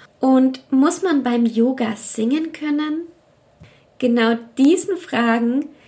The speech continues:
gehen wir heute nach. Aber bevor wir starten, halte kurz inne.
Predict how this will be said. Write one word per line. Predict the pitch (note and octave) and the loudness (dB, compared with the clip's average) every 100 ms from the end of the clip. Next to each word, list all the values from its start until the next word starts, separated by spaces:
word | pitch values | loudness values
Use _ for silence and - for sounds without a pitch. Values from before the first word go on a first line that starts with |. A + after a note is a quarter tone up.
| _ _ | _ _
gehen | B3 C4 B3+ | 0 2 4
wir | B3 A#3 A3+ | 2 0 -4
heute | G#3 G3+ - | -4 -6 -6
nach. | B3 G3+ - - - _ _ _ _ _ _ _ - - _ - | -4 -4 -8 -14 -20 _ _ _ _ _ _ _ -20 -20 _ -2
Aber | A#3+ B3 | 0 0
bevor | B3+ C4 C#4+ D#4 | -2 -2 -2 0
wir | D#4+ | 0
starten, | - A3+ A3+ A#3 - A3 B3 D#4 - _ - | 0 -2 -4 -6 -6 -2 -2 -4 -10 _ -4
halte | C4 C4 C4+ | -2 -2 -4
kurz | C4 C4 | -4 -8
inne. | - G#3 G#3 | -8 -8 -8